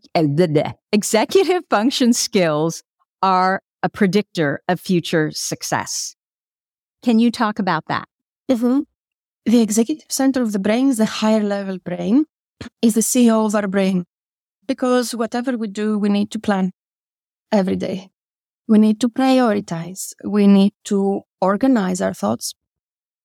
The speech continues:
Speaker 2: And we need to action them. We need to start. All of these are executive function skills I'm mentioning now. We need to finish the projects, which is another thing. We need to stay in control and on a roll, as I say.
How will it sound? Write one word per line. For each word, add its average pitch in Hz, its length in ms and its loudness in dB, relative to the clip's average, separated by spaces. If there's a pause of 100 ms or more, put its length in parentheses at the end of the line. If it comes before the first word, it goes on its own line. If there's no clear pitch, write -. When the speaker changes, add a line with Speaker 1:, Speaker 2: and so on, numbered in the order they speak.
(140)
Speaker 2:
And 220 140 4
we 214 80 6
need 202 180 4
to 220 120 -2 (120)
action 202 400 -6
them. 185 200 0
We 190 100 0
need 196 220 -6
to 208 60 -6
start. - 600 -4 (420)
All 247 180 2
of 202 100 0
these 185 120 2
are 190 100 2
executive 185 360 -2
function 208 320 0
skills 202 240 -8
I'm 196 140 -4
mentioning 190 380 -2
now. 180 160 0
We 202 120 4
need 269 140 4
to 320 80 -2
finish 349 320 0
the 202 100 -2
projects, 180 520 -4
which 240 160 -8
is 269 120 -6
another 311 260 2
thing. 196 300 -4 (560)
We 202 140 6
need 190 280 4
to 208 80 -4
stay 190 320 0
in 190 120 0
control 262 580 0 (120)
and 208 140 2
on 208 140 2
a 202 40 0
roll, 208 220 0
as 190 140 -2
I 180 80 -2
say. 285 260 -4